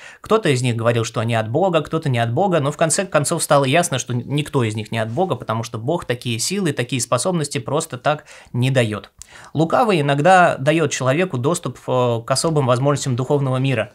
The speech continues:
Обычно это происходит через падших ангелов, бесов, которые начинают помогать человеку. Правда, одни одной рукой помогают, а другой, э, повреждают его душу.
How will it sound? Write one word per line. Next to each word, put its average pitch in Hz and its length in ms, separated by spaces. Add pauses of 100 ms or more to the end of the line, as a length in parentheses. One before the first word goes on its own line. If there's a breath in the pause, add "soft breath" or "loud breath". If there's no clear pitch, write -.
(140)
Обычно 160 380
это 131 160
происходит 131 600
через 135 240
падших 160 380
ангелов, 131 440
бесов, 139 400
которые 120 340
начинают 131 460
помогать 127 460
человеку. 117 520 (160 soft breath)
Правда, 131 280
одни 139 180
одной 135 240
рукой 127 300
помогают, 143 500
а 117 60
другой, 131 360 (280 loud breath)
э, 104 260
повреждают 120 540
его 117 180
душу. - 300